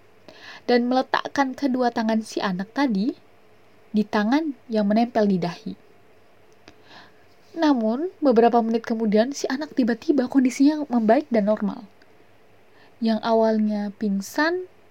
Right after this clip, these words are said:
langsung minta makan dan minum. Sebuah keajaiban yang luar biasa dari Sosro Kartono. Namun, sayangnya keberuntungannya tidak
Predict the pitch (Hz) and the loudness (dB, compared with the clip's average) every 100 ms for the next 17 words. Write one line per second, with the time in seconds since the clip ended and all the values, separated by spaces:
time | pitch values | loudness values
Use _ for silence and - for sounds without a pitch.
0 | - - - 247 262 - 311 226 190 202 | -20 -20 -4 -2 -2 0 0 2 0 -2
1 | 220 208 214 226 202 185 185 180 175 175 | -2 -4 -4 -4 -2 -2 -2 -4 -6 -10
2 | - _ - - - - - - - - | -18 _ -20 -20 -20 -20 -20 -20 -20 -20
3 | - - 240 214 220 220 202 190 190 196 | -20 -6 0 0 0 2 2 2 2 2
4 | 190 190 190 185 214 254 214 180 175 196 | 0 0 0 2 0 0 -2 -4 -6 -8
5 | - 190 190 175 180 185 202 - _ _ | -10 -12 -12 -12 -12 -14 -16 -20 _ _
6 | - - - - - - - - - - | -20 -20 -20 -20 -20 -20 -20 -20 -20 -20
7 | - - - - - - - - - - | -20 -20 -20 -20 -20 -20 -20 -20 -20 -20
8 | - _ - 208 196 214 302 - 220 190 | -20 _ -6 -4 0 0 0 0 0 0
9 | 180 269 254 190 180 - - 175 175 170 | -2 -2 -2 -2 -4 -6 -8 -6 -4 -2
10 | 269 370 - 190 - | -2 -4 -2 -4 -4